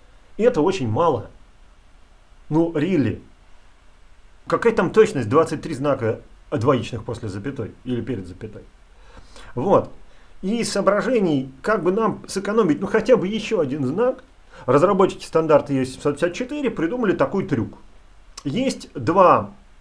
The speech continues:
способа представления чисел, во формате семьсот, э, семьсот пятьдесят четыре. Так называемый нормализованный, так называемый денормализованный. Нормализованный вид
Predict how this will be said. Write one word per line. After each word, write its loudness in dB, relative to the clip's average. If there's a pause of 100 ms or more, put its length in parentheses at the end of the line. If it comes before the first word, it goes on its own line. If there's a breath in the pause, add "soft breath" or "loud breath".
(800)
способа -2
представления -2
чисел, -6 (840)
во 0
формате 0
семьсот, -10 (320)
э, -14 (1600)
семьсот -8
пятьдесят -8
четыре. -8 (420 loud breath)
Так -6
называемый 2
нормализованный, 2
так -6
называемый 0 (160)
денормализованный. 4 (600)
Нормализованный 6
вид -6